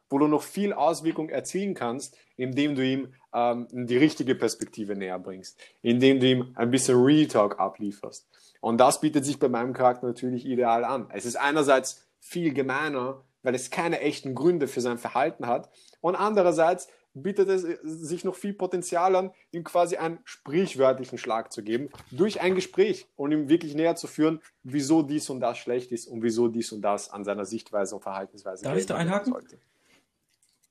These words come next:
Speaker 2: Also erstmal,
Speaker 1: Mhm.
Speaker 2: dass ich die Frage jetzt mehr wörtlich genommen habe, okay.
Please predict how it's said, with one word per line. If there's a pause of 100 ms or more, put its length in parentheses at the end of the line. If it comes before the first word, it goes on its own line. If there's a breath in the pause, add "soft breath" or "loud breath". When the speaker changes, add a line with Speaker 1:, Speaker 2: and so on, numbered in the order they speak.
(240)
Speaker 2:
Also (240)
erstmal,
Speaker 1:
Mhm.
Speaker 2:
dass
ich
die
Frage
jetzt
mehr
wörtlich
genommen
habe,
okay.